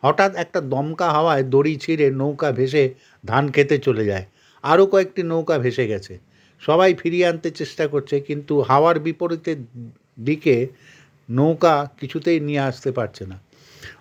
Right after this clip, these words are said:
বালক বৈঠা বাইতে জানেন না। বৈঠাটা কোনো মতে ধরে আছেন, কিন্তু বাইতে পারছেন না। তবু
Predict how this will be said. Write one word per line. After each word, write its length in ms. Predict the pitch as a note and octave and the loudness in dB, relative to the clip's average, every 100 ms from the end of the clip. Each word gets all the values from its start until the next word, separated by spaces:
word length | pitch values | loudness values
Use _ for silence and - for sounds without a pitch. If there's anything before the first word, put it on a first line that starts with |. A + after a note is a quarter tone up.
| B2 | 0
বালক 320 | B2 D3 E3+ | 4 6 4
বৈঠা 380 | D3+ D#3+ D#3 F3 | 2 0 2 2
বাইতে 300 | E3+ E3+ D#3+ | 2 0 -2
জানেন 280 | C#3 D3+ D3 | -2 -2 -4
না। 220 | B2+ C#3 _ _ _ - | -6 -8 _ _ _ -2
বৈঠাটা 460 | B2+ D#3 F3 E3+ E3+ | 0 2 2 0 -2
কোনো 260 | D#3 D#3 | -2 -4
মতে 220 | E3 D#3+ | -2 -2
ধরে 300 | C#3+ B2 D3+ | 0 2 4
আছেন, 320 | D3 B2 B2 C#3 | 2 0 -6 -8
কিন্তু 340 | C#3+ C#3+ C#3+ | -8 -6 -4
বাইতে 340 | C3+ C#3+ D3+ | 0 0 0
পারছেন 360 | D3 B2+ - G#2 | -2 -2 -4 -6
না। 240 | F#2+ F#2 - _ _ _ _ | -6 -10 -16 _ _ _ _
তবু 360 | - E3 F3 | -2 2 0